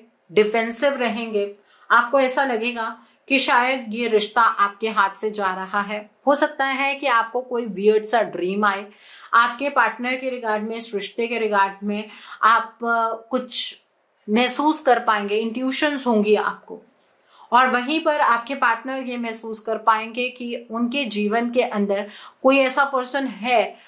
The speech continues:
जो उनके लिए problem create करने की कोशिश कर रहा है। आपके partner ये बात समझ नहीं पा रहे हैं कि इस third party की वजह से उन्हें ये सब pain experience करनी पड़ रही है।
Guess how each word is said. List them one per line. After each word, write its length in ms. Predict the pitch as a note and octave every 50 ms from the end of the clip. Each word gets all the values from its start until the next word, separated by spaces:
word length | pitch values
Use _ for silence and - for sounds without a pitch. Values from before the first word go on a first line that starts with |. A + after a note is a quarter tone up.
| - - - G3
जो 200 | F3+ A3+ B3+ C4
उनके 340 | B3+ B3+ A#3+ A#3+ A#3+ B3
लिए 180 | A#3+ A#3+ B3 B3+
problem 480 | B3+ B3 A#3 G3+ G3 - G3 G#3+ A3 A3+
create 480 | - - G#3 F#3 F#3 G3+ G#3 G3+ -
करने 300 | - G3+ F#3 F3+ F#3+ G3
की 140 | G3+ B3 B3
कोशिश 480 | B3 - A3+ G#3 G3+ G#3 - F3+ E3 -
कर 180 | - F3 E3+
रहा 300 | - E3+ E3 E3 F3+ F3+
है। 300 | - F#3 - - _ _ _ _ _ _ _ _ _ _ -
आपके 320 | G#3+ A3+ A#3+ A#3+ A#3+ C#4 C#4
partner 540 | C#4 C4+ A#3+ A#3+ - B3+ B3+ B3+ C4 B3+ - - - - _ _ G#3+
ये 100 | A#3+ B3+
बात 240 | B3+ B3+ C4 B3+
समझ 380 | - - B3+ B3 C4 C4 C4 A#3+
नहीं 280 | A#3+ A3+ G#3+ C4+ D4 C#4+
पा 200 | - B3+ A#3 A3
रहे 300 | G#3+ G#3 G#3 G#3 A3+ A3
हैं 240 | G#3 G#3+ G#3 G#3 G#3 - - - - _
कि 120 | - C4+ C#4
इस 200 | B3+ C4 - B3+
third 220 | C4 C4+ C4+ C4+
party 280 | C4+ B3 A3+ A3 C4 C4
की 160 | - C#4 C4+
वजह 400 | A#3 G#3+ G3 F3+ F#3+ B3 B3+ C4
से 340 | B3+ - B3+ G#3 G3+ G3+ G3+ - - - A3+
उन्हें 220 | A#3 A#3+ A#3+ B3
ये 220 | A#3+ A#3 A#3 B3 A#3+
सब 300 | - - - - - -
pain 220 | A3 A3 G#3+ A3 A3
experience 720 | - A3 G#3+ - - - G#3+ G3+ G3+ G3 G#3 G#3+ G#3+ -
करनी 340 | - G3+ G3 - G3 G3+ G#3
पड़ 220 | G#3 - F#3+ F3+
रही 340 | E3 F3 F3 D#3+ - F3+ F3
है। 220 | D3+ D#3+ - -